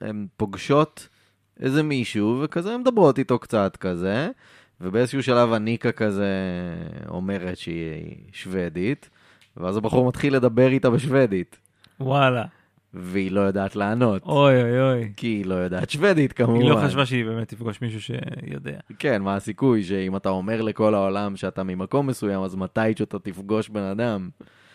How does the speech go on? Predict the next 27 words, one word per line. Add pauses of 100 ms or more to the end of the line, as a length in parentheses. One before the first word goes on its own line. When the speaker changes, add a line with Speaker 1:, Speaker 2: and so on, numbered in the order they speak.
(140)
Speaker 2:
כן. (440)
Speaker 1:
אז (560)
אמילי
סיפרה
מאוחר
יותר, (160)
"זה
היה
הרגע
שבו
הבנתי
הכל, (120)
אבל
גם
לא
הבנתי (100)
כלום. (680)
אמרתי
לעצמי, (120)
'לכי
תזדייני,
את
לא
שוודית.' (440)
הבנתי
שהיא
פסיכית."